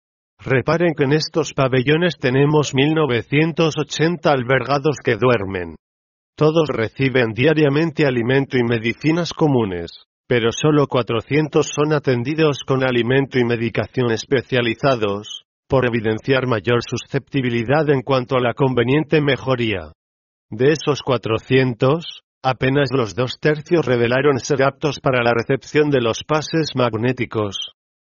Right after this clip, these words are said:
Muchos no pueden recibir, por el momento, el agua fluidificada. Pocos fueron beneficiados con el soplo curativo,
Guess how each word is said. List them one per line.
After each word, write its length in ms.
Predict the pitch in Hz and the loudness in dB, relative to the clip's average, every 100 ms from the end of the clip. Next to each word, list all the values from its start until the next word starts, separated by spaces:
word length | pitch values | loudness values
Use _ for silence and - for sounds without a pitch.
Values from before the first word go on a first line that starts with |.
| _ | _
Muchos 420 | 123 156 - 135 | 0 0 0 -2
no 140 | 120 120 | 0 -2
pueden 360 | 139 131 156 | 0 2 2
recibir, 680 | 151 127 - 123 131 120 95 - _ _ _ | 0 -4 -2 -2 2 2 0 -8 _ _ _
por 220 | 147 135 | 0 2
el 100 | 135 | 2
momento, 720 | 131 135 156 156 147 123 90 - _ | 2 2 2 0 0 0 -2 -10 _
el 160 | 110 123 | -4 -2
agua 300 | 151 135 120 | 0 0 0
fluidificada. 1000 | 117 113 110 107 117 - 123 101 95 87 _ _ _ _ _ _ | 0 -2 -2 -4 -4 0 0 0 -6 -8 _ _ _ _ _ _
Pocos 340 | 143 135 151 - | 0 2 -2 -2
fueron 320 | 160 175 185 | -2 2 2
beneficiados 880 | 160 147 135 131 117 147 151 185 180 | 2 0 0 -2 -4 0 0 0 -4
con 160 | - 131 | -2 0
el 140 | 113 | 0
soplo 360 | 107 151 151 156 | -2 -2 0 0
curativo, 760 | 127 120 110 139 120 104 85 | 0 -2 -2 -2 -2 -2 -4